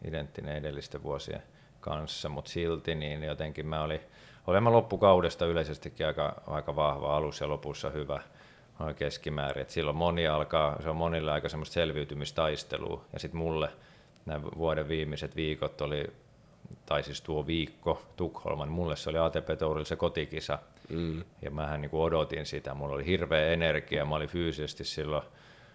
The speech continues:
Speaker 1: aina hyvässä kunnossa, ja mulla oli niinku fyysistä ja henkistä virtaa enemmän kuin monilla mun kilpakumppaneilla, ja sit mä tunsin, että mä pelaan kotona. Et siinä, noi, noi on varmaan niinku suurimmat tekijät, ei, ei suurim-, suuremmat kuin olosuhteet.
Speaker 2: Aika vahva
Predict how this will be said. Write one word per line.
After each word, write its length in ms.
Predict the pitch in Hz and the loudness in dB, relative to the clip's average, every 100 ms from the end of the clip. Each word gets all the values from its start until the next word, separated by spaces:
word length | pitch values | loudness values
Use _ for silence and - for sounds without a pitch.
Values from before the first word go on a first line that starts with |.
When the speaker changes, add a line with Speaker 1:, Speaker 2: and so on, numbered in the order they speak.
| - - | -12 -4
Speaker 1:
aina 220 | 78 76 | -2 0
hyvässä 380 | 80 80 76 - | 0 2 0 0
kunnossa, 640 | 85 78 71 69 - 73 - - | 0 0 -2 -4 -4 -6 -6 -12
ja 60 | 76 | -8
mulla 160 | 76 73 | -4 -4
oli 80 | |
niinku 120 | 76 78 | -4 -2
fyysistä 460 | 101 92 78 - | 2 2 0 -2
ja 40 | 78 | 2
henkistä 520 | 92 87 78 - 76 | 2 2 -2 -2 0
virtaa 560 | 82 82 71 78 76 - | 2 2 0 0 0 0
enemmän 580 | 90 90 85 82 71 - - - | 2 4 2 0 -4 -6 -20 -12
kuin 160 | 76 | -6
monilla 300 | 78 78 76 | -4 -2 -2
mun 120 | 73 76 | -2 -2
kilpakumppaneilla, 1000 | 85 76 73 - 71 - 78 76 - - - - | -2 -2 -4 -6 -10 -6 -6 -4 -8 -12 -16 -10
ja 60 | |
sit 120 | 76 | -6
mä 80 | 78 | -6
tunsin, 280 | 80 73 71 | -4 -4 -6
että 120 | 69 | -8
mä 40 | 69 | -6
pelaan 340 | 73 69 69 | -4 -4 -6
kotona. 420 | - 73 73 71 - - - - - - - | -6 -2 -2 -4 -10 -20 -20 -20 -20 -18 -14
Et 120 | 73 | -12
siinä, 240 | - 78 | -10 -6
noi, 140 | 76 76 | -4 0
noi 160 | 82 | 2
on 60 | 76 | 2
varmaan 340 | 71 71 69 | 0 -2 -6
niinku 160 | 71 71 | -8 -6
suurimmat 480 | 80 73 - - - | -6 -4 -6 -8 -12
tekijät, 460 | - - - - - - | -12 -12 -14 -18 -12 -6
ei, 100 | 78 - | -6 -6
ei 80 | |
suurim-, 380 | 78 82 76 73 | -4 0 0 -2
suuremmat 440 | - 85 76 71 67 | -4 -2 -2 -2 -6
kuin 160 | 71 | -4
olosuhteet. 540 | 76 73 - - - - - - - - - - | -2 -4 -6 -14 -16 -18 -20 -20 -20 -20 -20 0
Speaker 2:
Aika 360 | 123 92 87 87 | 6 6 6 8
vahva 400 | 101 95 90 | 8 8 4